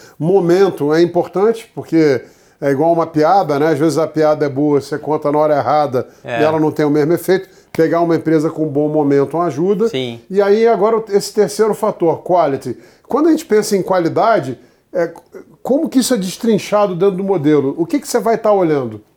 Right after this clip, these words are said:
Speaker 2: Então, é, o, uma primeira, primeira métrica é ranquear as empresas por retorno sobre o investimento. Então, você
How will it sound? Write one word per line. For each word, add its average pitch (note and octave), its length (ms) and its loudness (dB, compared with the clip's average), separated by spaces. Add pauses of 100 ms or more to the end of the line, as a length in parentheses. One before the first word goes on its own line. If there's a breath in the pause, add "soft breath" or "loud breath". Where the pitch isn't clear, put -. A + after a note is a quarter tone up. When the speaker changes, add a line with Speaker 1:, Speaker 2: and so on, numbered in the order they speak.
(240)
Speaker 2:
Então, B2+ 560 -6
é, B2 200 -8 (120)
o, D3+ 300 -10
uma E3+ 180 -6
primeira, F3 380 -6
primeira E3 420 -6
métrica E3+ 440 -6
é - 20 -4
ranquear E3+ 420 -6
as D#3+ 120 -8
empresas E3 640 -8 (380 soft breath)
por D3+ 80 -12
retorno F3 440 -4
sobre F3 280 -8
o E3+ 40 -6
investimento. D3 760 -8
Então, D#3 200 -10
você D#3+ 360 -10